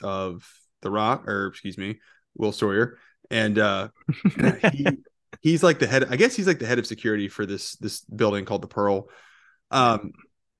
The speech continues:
Speaker 1: they set them up as being super close friends, and then, uh, uh, I guess you find that I, I, this is where I kinda get lost with some of it. He kept the tablet
Speaker 2: <laughs>
Speaker 1: f-,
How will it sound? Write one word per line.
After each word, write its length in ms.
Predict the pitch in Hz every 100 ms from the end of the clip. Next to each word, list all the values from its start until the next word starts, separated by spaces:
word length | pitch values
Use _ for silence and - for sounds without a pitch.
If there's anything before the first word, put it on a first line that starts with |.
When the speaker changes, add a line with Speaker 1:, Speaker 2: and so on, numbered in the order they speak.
| _ 135
Speaker 1:
they 280 | 127 208
set 260 | 214 - 175
them 120 | 151
up 180 | 135 135
as 120 | 120
being 420 | 113 123 113 107
super 260 | 104 175 160
close 580 | - 127 120 117 - -
friends, 540 | _ 123 113 110 107 -
and 180 | 120 113
then, 360 | 110 107 104 101
uh, 280 | 110 101 98 85 _ _ _
uh, 180 | 107 107 104
I 80 |
guess 400 | 113 143 131 - _ _ _ _ _ _ _
you 140 | 131 117
find 400 | - 123 123 117
that 100 | 113 -
I, 100 | - - -
I, 160 | 160 180
this 180 | 190 208
is 80 |
where 100 | 180
I 40 | 139
kinda 180 | 143 123
get 180 | 113
lost 360 | 101 104 104 -
with 80 | 113
some 140 | 120
of 120 | 117
it. 200 | 117 110 - _ _ _ -
He 80 | 135
kept 240 | 208 233
the 80 | -
tablet 560 | 113 127 160 139 147
Speaker 2:
<laughs> 120 | - _
Speaker 1:
f-, 180 | -